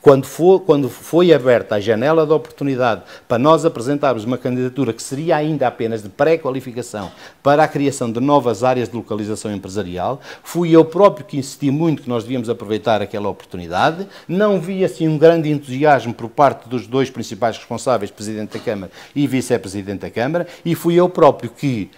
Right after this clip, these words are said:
desenvolvi a solução arquitetónica pegando no que está previsto no P D M para a área de expansão que já estava prevista no P D M,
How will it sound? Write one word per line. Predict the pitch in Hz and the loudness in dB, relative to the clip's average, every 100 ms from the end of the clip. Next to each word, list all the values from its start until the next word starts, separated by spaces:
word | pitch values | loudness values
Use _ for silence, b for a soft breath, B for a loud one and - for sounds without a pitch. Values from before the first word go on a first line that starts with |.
| b _ _ - | b _ _ -16
desenvolvi | 110 117 143 135 151 147 170 127 | -6 2 4 6 6 6 0 0
a | 135 | -2
solução | 117 120 - 156 | -2 -6 0 2
arquitetónica | 151 143 135 147 - 156 123 104 110 | 2 0 0 0 4 2 2 0 -4
pegando | - 104 139 131 | -2 4 4 4
no | 139 | -2
que | 139 | -2
está | 147 127 | 0 0
previsto | 123 135 131 | -2 -6 -6
no | 123 | -6
P | 135 127 | -4 -2
D | 131 | 2
M | 135 113 98 | 2 2 0
para | 107 | 2
a | |
área | 113 113 | 2 0
de | 113 | -4
expansão | - 113 - 120 | -6 -10 -6 -6
que | 101 | -6
já | 107 | -8
estava | - 101 98 | -4 -6 -6
prevista | 95 98 - 104 | -8 -14 -10 -12
no | |
P | 98 95 | -10 -10
D | 95 | -6
M, | 104 127 208 | -4 -4 -6